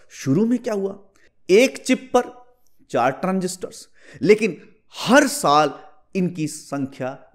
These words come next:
दुगनी हो गई। Intel के फाउंडर गॉर्डन मोरे ने कहा था, "हर वर्ष इन चिप के कैलकुलेशन की जो पावर है, डबल हो जाएगी।" और आज इन सिलिकॉन चिप्स पर लगभग बिलियन ट्रांजिस्टर्स आने लगे हैं,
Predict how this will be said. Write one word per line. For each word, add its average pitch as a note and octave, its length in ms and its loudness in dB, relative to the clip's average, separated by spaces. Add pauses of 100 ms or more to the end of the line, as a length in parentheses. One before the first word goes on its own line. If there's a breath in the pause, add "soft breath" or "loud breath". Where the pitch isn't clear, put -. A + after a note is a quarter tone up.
दुगनी C#3+ 520 -2
हो G2 200 -8
गई। G2+ 240 -14 (340)
Intel A3 300 2
के C#4 80 -2
फाउंडर A3 360 0
गॉर्डन D3+ 400 2
मोरे E3+ 260 0
ने G#3 100 -4
कहा A2 220 -6
था, - 380 -14 (120)
"हर B3+ 200 4
वर्ष A3+ 320 -4 (220 soft breath)
इन A#3+ 120 4
चिप E4 340 -2
के B3+ 80 -4
कैलकुलेशन G#3 640 0
की B3+ 160 -4
जो G3 140 2
पावर F3+ 420 0
है, D#3 380 -4 (280 loud breath)
डबल D3+ 420 0
हो G#2+ 180 -6
जाएगी।" - 420 -20 (140)
और C3+ 120 2
आज E3+ 360 2 (260)
इन C#4+ 320 2 (100)
सिलिकॉन C4 640 2
चिप्स - 320 -6
पर - 440 -2 (520 soft breath)
लगभग G3 600 0 (260)
बिलियन A#3 600 4
ट्रांजिस्टर्स D3+ 920 -4
आने A2+ 180 -10
लगे G2+ 220 -12
हैं, G2 220 -20